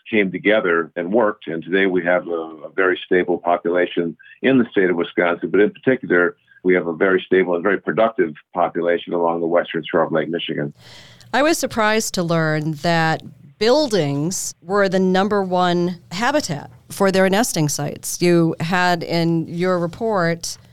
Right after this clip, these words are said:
Speaker 2: that forty percent were nesting in buildings.
Speaker 1: Yeah, it's,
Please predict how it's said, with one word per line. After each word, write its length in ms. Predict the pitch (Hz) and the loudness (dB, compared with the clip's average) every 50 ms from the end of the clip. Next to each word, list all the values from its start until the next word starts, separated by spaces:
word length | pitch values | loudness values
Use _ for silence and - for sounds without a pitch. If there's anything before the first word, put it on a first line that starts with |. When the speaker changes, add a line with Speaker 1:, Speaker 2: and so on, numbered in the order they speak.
| - _ - - - - - | -20 _ -20 -20 -20 -8 -2
Speaker 2:
that 340 | 185 175 170 165 160 - - | 0 2 2 0 0 -4 -16
forty 580 | - - - - 214 214 233 254 247 254 247 | -16 -16 -8 -2 0 0 2 2 0 0 -2
percent 920 | 254 - 202 196 - - - 233 254 220 160 147 143 160 160 - - - - - _ _ _ | -4 -4 -6 -6 -4 -2 -2 0 0 0 0 0 -2 -4 -6 -6 -8 -10 -10 -14 _ _ _
were 540 | - 180 170 190 190 190 185 185 185 170 - - _ - | -8 -4 0 2 2 4 4 2 0 0 -2 -8 _ -12
nesting 500 | - 165 190 190 208 208 - - 196 185 | -4 0 0 2 2 0 0 0 2 4
in 140 | 185 180 | 4 4
buildings. 640 | 170 196 226 240 185 - 139 - - - - - - - - - _ _ _ _ _ - | 4 4 2 2 0 -2 -6 -8 -10 -10 -10 -12 -12 -14 -18 -20 _ _ _ _ _ 0
Speaker 1:
Yeah, 440 | - 131 151 156 156 151 151 151 147 | 4 6 6 6 6 6 6 6 6
it's, 240 | 143 143 143 - | 4 4 2 0